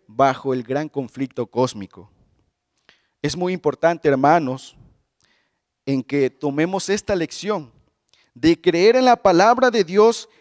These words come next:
y actuar de acuerdo a ella enseguida. Porque sabemos muy bien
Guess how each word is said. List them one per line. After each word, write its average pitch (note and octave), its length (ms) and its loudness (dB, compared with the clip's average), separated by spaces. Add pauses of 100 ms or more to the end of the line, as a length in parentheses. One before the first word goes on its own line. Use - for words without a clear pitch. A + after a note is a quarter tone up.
(120)
y D#3+ 160 2
actuar A3 500 4
de A3+ 80 2
acuerdo A3 500 4
a G3 80 4
ella A#3 400 0 (240)
enseguida. E3+ 840 -4 (1700)
Porque F3+ 240 2
sabemos G#3 520 2
muy A#3 180 -6
bien F#3 500 -2